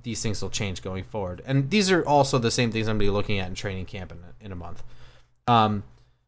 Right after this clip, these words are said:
Eli Apple is my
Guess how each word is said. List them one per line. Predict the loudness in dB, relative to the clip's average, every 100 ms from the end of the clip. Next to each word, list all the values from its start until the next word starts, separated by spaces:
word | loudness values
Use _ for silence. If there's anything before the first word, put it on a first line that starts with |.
| _ _ _ -12 -10 -4 -4 -4 -4
Eli | 2 4 6
Apple | 6 4 4 2
is | 4 4
my | 4 6 4